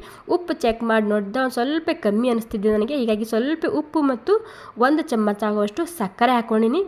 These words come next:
ಇವಾಗ ಎರಡೂ ಸೇರಿಸಿ ಮಿಕ್ಸ್ ಮಾಡ್ಕೊಂಡು ಎಣ್ಣೆ ಸಪ್ರೇಟ್ ಆಗೋ ತನಕ ಇದನ್ನು ಕುದಿಸ್ಕೊಂಡು ತೊಗೊತಿದ್ದೀನಿ. ಒಂದು ಸ್ವಲ್ಪ ಗಟ್ಟಿಯಾಗಿದೆ ಗ್ರೇವಿ, ಹೀಗಾಗಿ ನೀರನ್ನ ಹಾಕ್ಕೊಂಡು ಅಡ್ಜಸ್ಟ್ ಮಾಡ್ಕೊತಿದ್ದೀನಿ. ನೀವು ಇಲ್ಲಿ ಗ್ರೇವಿಗೆ ನೋಡ್ಕೊಂಡು ನೀರನ್ನ ಹಾಕ್ಕೊಳ್ಳಿ. ಓಕೆ, ಎಲ್ಲ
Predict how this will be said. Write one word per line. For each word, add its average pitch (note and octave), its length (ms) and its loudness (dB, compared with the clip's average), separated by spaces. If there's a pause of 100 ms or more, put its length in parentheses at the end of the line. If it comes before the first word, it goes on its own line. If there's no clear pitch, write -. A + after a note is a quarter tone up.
ಇವಾಗ D#4 300 2
ಎರಡೂ A3 320 2
ಸೇರಿಸಿ A3+ 420 -4
ಮಿಕ್ಸ್ A3 340 0
ಮಾಡ್ಕೊಂಡು G#3+ 380 0 (460)
ಎಣ್ಣೆ D4+ 280 4
ಸಪ್ರೇಟ್ A#3 420 0
ಆಗೋ G#3 180 0
ತನಕ G#3+ 240 -2
ಇದನ್ನು A3 380 0
ಕುದಿಸ್ಕೊಂಡು G#3 640 -2
ತೊಗೊತಿದ್ದೀನಿ. F#3+ 640 -2 (1600)
ಒಂದು D4+ 100 -2
ಸ್ವಲ್ಪ F4+ 400 4
ಗಟ್ಟಿಯಾಗಿದೆ A3+ 640 2
ಗ್ರೇವಿ, G3+ 360 4
ಹೀಗಾಗಿ A#3+ 300 0
ನೀರನ್ನ C4 360 0
ಹಾಕ್ಕೊಂಡು B3 380 0
ಅಡ್ಜಸ್ಟ್ F#3+ 340 -4
ಮಾಡ್ಕೊತಿದ್ದೀನಿ. G3 760 0
ನೀವು C#4+ 160 2
ಇಲ್ಲಿ A#3 200 -2
ಗ್ರೇವಿಗೆ C#4 300 4
ನೋಡ್ಕೊಂಡು C#4+ 400 0
ನೀರನ್ನ G3+ 360 0
ಹಾಕ್ಕೊಳ್ಳಿ. G3+ 500 0 (1200)
ಓಕೆ, F#3 240 -6 (120)
ಎಲ್ಲ A3 220 4